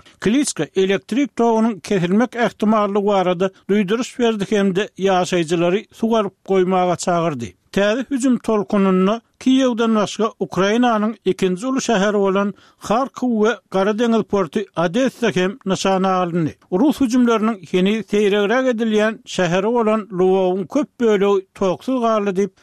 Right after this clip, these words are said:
şäher häkimi Andrei Sadov aýtdy. Harkiw şäheriniň häkimi Ihor Terekov şäherde bir topar partlamanyň bolanlygyny aýtdy. Odessa we Dnipropetrovsk şäherlerinde hem elektrik infrastrukturasyna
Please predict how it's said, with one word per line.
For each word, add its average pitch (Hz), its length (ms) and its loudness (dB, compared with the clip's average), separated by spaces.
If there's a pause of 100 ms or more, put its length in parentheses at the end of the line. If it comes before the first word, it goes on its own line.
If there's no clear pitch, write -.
(220)
şäher 208 420 0
häkimi 208 480 0 (120)
Andrei 185 520 0
Sadov 175 500 -2
aýtdy. 170 400 -4 (180)
Harkiw 277 520 -2
şäheriniň 233 400 0
häkimi 196 600 0
Ihor 233 320 0
Terekov 196 600 -2 (260)
şäherde 190 600 -2
bir 240 180 -4
topar 233 420 -2
partlamanyň 196 880 -2
bolanlygyny 180 560 0
aýtdy. 170 380 -4 (180)
Odessa 233 480 0
we 240 220 0 (140)
Dnipropetrovsk 196 1120 0
şäherlerinde 220 680 0
hem 196 180 0 (300)
elektrik 208 600 0
infrastrukturasyna 208 1300 0